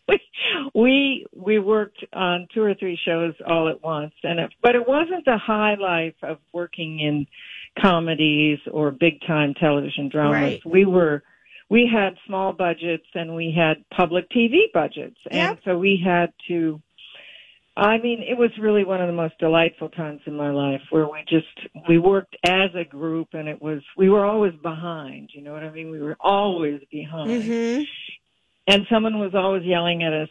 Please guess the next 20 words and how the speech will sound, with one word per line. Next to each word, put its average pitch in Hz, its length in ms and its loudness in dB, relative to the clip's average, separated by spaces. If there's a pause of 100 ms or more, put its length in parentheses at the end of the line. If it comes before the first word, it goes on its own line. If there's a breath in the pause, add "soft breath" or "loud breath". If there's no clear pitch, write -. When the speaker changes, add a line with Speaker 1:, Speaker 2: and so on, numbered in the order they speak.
Speaker 1:
to 165 80 -4 (140)
get 170 340 2
going. 165 640 -2
And, 180 320 0 (100)
<laughs> - 440 -2
you 466 160 2
know, 370 60 0 (440 loud breath)
and 240 160 2
it, 233 220 0
it, 208 240 -2 (100)
um, 202 400 0 (1120)
it 220 40 -2
was, 240 200 4 (180)
it 240 60 0
was, 254 160 4 (100)
it 208 180 0
was 208 140 0
a 208 160 0
cool 180 220 0
time. 139 480 -10